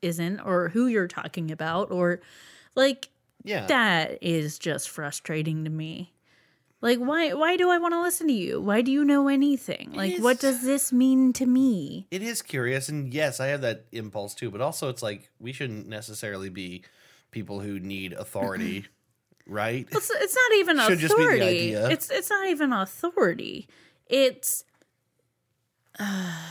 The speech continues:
Speaker 1: v-, verification?
Speaker 2: Mm.
Speaker 1: Like, I wanna know that the person that's talking to me is either an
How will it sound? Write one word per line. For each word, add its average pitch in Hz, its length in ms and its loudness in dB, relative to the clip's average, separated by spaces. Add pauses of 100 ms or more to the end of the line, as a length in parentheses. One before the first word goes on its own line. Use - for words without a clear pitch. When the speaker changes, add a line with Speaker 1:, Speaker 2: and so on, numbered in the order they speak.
(120)
Speaker 1:
v-, 180 460 -8
verification? 233 1300 -2 (880)
Speaker 2:
Mm. 120 200 -8
Speaker 1:
Like, 269 480 2 (1200)
I 330 200 6
wanna 381 260 2
know 285 280 4
that 247 160 0
the 220 80 -2
person 277 360 -2
that's 294 180 2
talking 175 400 -2
to 160 80 2
me 156 340 -2 (600)
is 180 520 2 (600)
either 208 300 4
an 202 200 -4